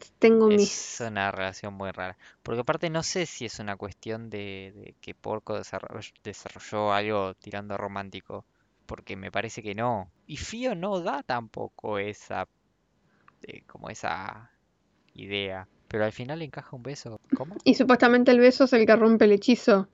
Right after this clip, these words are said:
Speaker 2: Sí, sí, porque Curtis le dice, "Che, pero ¿qué te pasó?".
Speaker 1: Sí,
Speaker 2: Le
Speaker 1: no lo
Speaker 2: dice,
Speaker 1: vemos
Speaker 2: "Na-", <laughs> le
Speaker 1: nosotros.
Speaker 2: dice, "Nada, nada.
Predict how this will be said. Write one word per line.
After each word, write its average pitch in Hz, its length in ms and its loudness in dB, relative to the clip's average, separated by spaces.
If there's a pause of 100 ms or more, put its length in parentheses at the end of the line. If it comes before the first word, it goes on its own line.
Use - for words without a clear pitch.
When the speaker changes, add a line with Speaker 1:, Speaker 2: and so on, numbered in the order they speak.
(140)
Speaker 2:
Sí, 110 420 -8
sí, 131 160 -8
porque 123 260 -2
Curtis 123 300 -4
le 120 80 -2
dice, 110 420 -4 (320)
"Che, - 120 -6
pero 101 140 -6
¿qué 104 80 -6
te - 80 -8
pasó?". - 220 -14 (840)
Speaker 1:
Sí, 285 160 6
Speaker 2:
Le 269 100 8
Speaker 1:
no 277 60 6
lo 311 160 8
Speaker 2:
dice, - 0 -
Speaker 1:
vemos 240 480 0
Speaker 2:
"Na-", 143 200 -2
<laughs> 123 140 -2
le - 20 -
Speaker 1:
nosotros. 196 520 -6
Speaker 2:
dice, 151 60 -10
"Nada, 170 340 -8 (280)
nada. 160 220 -10